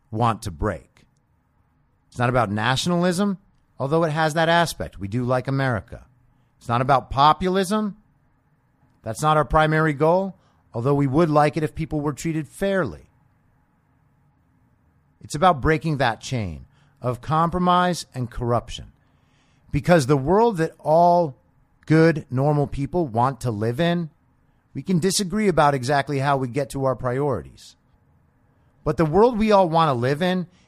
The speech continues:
is one where that doesn't exist. And this is probably one of the times in history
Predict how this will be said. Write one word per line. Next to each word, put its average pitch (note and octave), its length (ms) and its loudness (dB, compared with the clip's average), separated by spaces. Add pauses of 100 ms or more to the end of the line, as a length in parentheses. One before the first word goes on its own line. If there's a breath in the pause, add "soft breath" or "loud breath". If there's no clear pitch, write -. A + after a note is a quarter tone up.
is C3+ 160 -4
one E3+ 280 4
where D#3+ 160 4
that B2 320 0
doesn't G#2 280 -4
exist. D#2 580 -14 (1400)
And C#3+ 140 -2
this G#3+ 180 0
is C#3 240 -2 (380)
probably F#3 500 0
one E3 300 2
of D#3+ 100 0
the D#3 100 -2
times C3+ 460 -2
in B2 120 -2
history C#3 540 -2